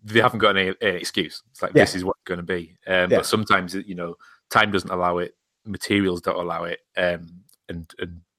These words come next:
Speaker 1: you know, production values don't allow it. So you have to,
Speaker 2: Yeah.
Speaker 1: you have to take different angles.
Speaker 2: I mean, 'cause, 'cause I think, like, with this, this particular example, um, it's the, the other thing is, is it's a, because it's something that's gonna be used, that's gonna be held in their hand and, and,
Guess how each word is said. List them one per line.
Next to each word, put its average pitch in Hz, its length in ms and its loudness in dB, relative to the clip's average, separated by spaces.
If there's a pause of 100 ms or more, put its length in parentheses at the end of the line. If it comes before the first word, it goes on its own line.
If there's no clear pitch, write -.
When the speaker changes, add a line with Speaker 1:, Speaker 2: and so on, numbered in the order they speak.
(220)
Speaker 1:
you 90 60 -4
know, 85 140 -4
production 95 400 0
values 87 300 2
don't 87 140 -4
allow 87 200 -2
it. 85 100 -6
So 92 100 -6
you 87 80 -4
have 95 140 -2
to, 104 60 -2
Speaker 2:
Yeah. - 160 -4
Speaker 1:
you 117 100 2
have - 140 -2
to - 100 -2
take - 80 -2
different 92 220 -6
angles. 90 380 -6 (380)
Speaker 2:
I 175 60 8
mean, 185 180 4
'cause, 165 160 0 (200)
'cause - 120 -8
I 175 80 8
think, 123 280 4
like, 113 160 4
with 131 300 2
this, 139 280 2 (140)
this 131 160 -2
particular - 340 -4
example, 107 420 0 (220)
um, 101 480 -4
it's - 360 -2 (760)
the, 123 240 2
the 127 120 4
other 120 100 0
thing 123 140 0
is, 104 160 0
is 87 100 -6
it's 107 140 -6
a, 107 40 -6 (240)
because - 720 0
it's 117 220 -6
something 107 280 -2
that's 101 180 -4
gonna 101 160 -2
be 95 60 -4
used, 107 360 0
that's - 100 -12
gonna 101 100 -4
be 98 80 0
held 110 280 2
in 98 80 0
their 95 120 -2
hand 98 300 -4
and, 98 120 -4
and, 95 340 -6